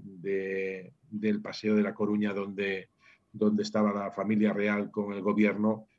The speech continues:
eh, para en, en dar otro golpe de Estado, ¿no? El ochenta y cinco, y que se descubrió la víspera. Es decir, no fue fácil construir las libertades,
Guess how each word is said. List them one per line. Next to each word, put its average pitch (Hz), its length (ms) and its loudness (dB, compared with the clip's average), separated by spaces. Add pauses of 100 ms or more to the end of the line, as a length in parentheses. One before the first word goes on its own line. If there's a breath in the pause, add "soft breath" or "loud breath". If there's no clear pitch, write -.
(260)
eh, 92 560 -4 (460)
para 98 200 -2
en, 95 100 -2
en 101 400 -2
dar 101 140 2
otro 104 160 2
golpe 101 220 2
de 87 60 -2
Estado, 92 400 -4
¿no? 95 80 -20 (140)
El 82 60 -18
ochenta 85 280 -12
y 82 40 -12
cinco, 107 300 4
y - 40 -2
que - 100 -4
se - 120 -6
descubrió 90 360 -2
la 92 80 2
víspera. 95 320 -6
Es 85 60 -4
decir, 92 340 0 (540 soft breath)
no 143 180 6
fue 139 200 6
fácil 135 380 2
construir 95 380 -2
las 85 120 0
libertades, 82 640 -6